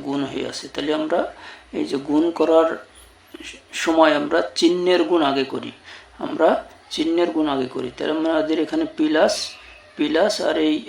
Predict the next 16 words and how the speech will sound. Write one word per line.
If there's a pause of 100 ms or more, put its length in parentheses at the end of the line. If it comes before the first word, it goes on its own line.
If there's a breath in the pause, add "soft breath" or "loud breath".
(120)
এই (120)
যে (160)
এন
এর
আগে (260)
কিছু (100)
দেখা
যাচ্ছে
না,
তাহলে
এখানে
প্লাস
আছে,
তাহলে
প্লাসে
প্লাসে